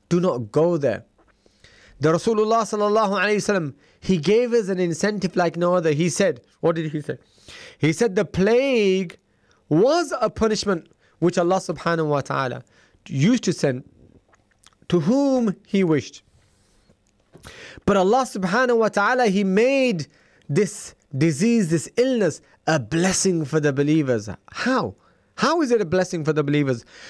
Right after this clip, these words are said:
None amongst the believers remains patient in a land in which plague has broken out and considers that nothing will befall him except that which Allah has ordained for him, but Allah will grant him a reward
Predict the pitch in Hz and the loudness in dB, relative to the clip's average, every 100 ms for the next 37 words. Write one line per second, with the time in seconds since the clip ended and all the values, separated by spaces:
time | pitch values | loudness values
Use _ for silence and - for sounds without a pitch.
0 | - - 151 180 311 339 311 220 214 208 | -12 -2 2 4 2 0 -2 0 0 -2
1 | - 175 147 156 160 202 196 170 151 - | 0 0 2 0 2 2 2 0 -2 -8
2 | - - - 135 160 156 175 233 247 240 | -20 -18 -4 0 2 2 0 0 0 -4
3 | - 175 196 - 226 - _ - 139 135 | -2 -2 0 -2 -8 -12 _ -2 0 2
4 | 135 180 214 214 208 165 156 139 - 190 | 2 2 0 -2 -2 -2 -2 -2 -2 2
5 | 220 202 151 170 180 185 214 247 - _ | 2 0 -2 -2 0 0 -2 -4 -12 _
6 | - - - 180 165 156 180 165 - 269 | -20 -20 -4 0 0 -2 -2 -4 -4 -2
7 | 277 247 214 170 170 262 285 262 226 190 | 0 0 0 -2 0 0 0 -4 0 0
8 | 175 170 - 180 190 175 180 170 156 - | 2 0 0 0 2 0 -2 -2 -4 -2
9 | 196 151 139 226 277 190 175 - 165 165 | -4 -4 -2 -2 -2 -4 -4 -2 0 2
10 | 202 202 190 165 - 160 139 185 294 320 | 2 2 -2 -4 -2 0 0 0 0 -2
11 | - 175 170 170 - _ - - - - | -2 -2 -2 -4 -12 _ -20 -20 -20 -20
12 | - 147 165 143 139 147 160 160 147 - | -8 -2 -2 0 0 2 2 0 -2 -6
13 | _ - 123 135 127 127 143 147 127 131 | _ -12 -2 0 0 0 0 -2 -4 -4
14 | 131 127 120 117 113 135 143 143 | -4 -2 0 2 2 2 0 -2